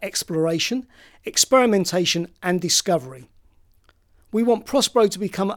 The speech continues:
a valued and valuable library of high-quality theatre, arts and kinesthetic learning,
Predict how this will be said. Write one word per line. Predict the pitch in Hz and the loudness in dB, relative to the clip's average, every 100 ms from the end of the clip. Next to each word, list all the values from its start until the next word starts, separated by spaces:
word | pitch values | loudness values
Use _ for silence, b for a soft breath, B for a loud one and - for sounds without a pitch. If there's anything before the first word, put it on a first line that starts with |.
| - | -6
a | 165 | -6
valued | 139 190 185 208 247 B B | 0 0 0 -4 -8 B B
and | - 185 | -4 -4
valuable | 156 262 262 226 226 | 2 2 4 -2 -2
library | 196 202 160 143 127 - _ _ | 2 2 2 -2 -14 -18 _ _
of | - - | -20 -4
high-quality | 233 233 - 226 185 - 143 | 0 0 0 0 2 -2 -8
theatre, | 135 - 226 214 226 - | -10 4 4 4 -4 -6
arts | - 180 - - B B B | -4 -2 -2 -8 B B B
and | 175 170 | -4 -2
kinesthetic | - 269 - 240 - 220 | 0 2 2 -2 -4 -4
learning, | 190 180 131 120 | -2 0 -2 -14